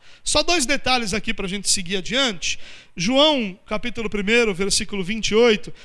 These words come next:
diz que tudo isso aconteceu em Betânia, do outro lado do Jordão, onde João estava batizando. Aqui João tá tentando, eh, João, o evangelista, tá tentando nos situar, ah, sobre a área em que João Batista exerceu seu ministério,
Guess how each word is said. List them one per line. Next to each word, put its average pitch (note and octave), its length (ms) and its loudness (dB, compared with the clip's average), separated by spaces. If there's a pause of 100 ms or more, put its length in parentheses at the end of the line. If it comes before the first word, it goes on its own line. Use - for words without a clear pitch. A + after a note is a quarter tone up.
(160)
diz G#3+ 280 0
que A3+ 100 -4
tudo D4 360 4
isso C#4 420 2
aconteceu A#3 680 -2
em A#3 60 -2
Betânia, A#3+ 840 2 (400)
do F#3 200 -2
outro D4+ 480 4
lado A#3+ 360 4
do G#3+ 120 -2
Jordão, G3+ 580 2 (220)
onde G#3 260 -4
João G3 320 -4
estava G3+ 320 -4
batizando. F#3 580 -4
Aqui G#3+ 220 -8
João G#3 320 -2
tá G#3+ 140 -6
tentando, G3+ 520 -6 (360)
eh, E3+ 240 -8
João, F#3+ 440 -2
o A3+ 200 8
evangelista, G#3 760 0
tá A3+ 140 -4
tentando G3+ 480 -6
nos G#3 180 -4
situar, G3+ 760 -2 (300)
ah, F#2+ 200 -10
sobre G3+ 260 2
a G3+ 80 4
área A3+ 500 4
em A3 220 -4
que G3+ 260 -4
João F#3+ 320 -2
Batista F#3+ 520 -4
exerceu F#3+ 500 -2
seu F3+ 160 0
ministério, F#3 560 -2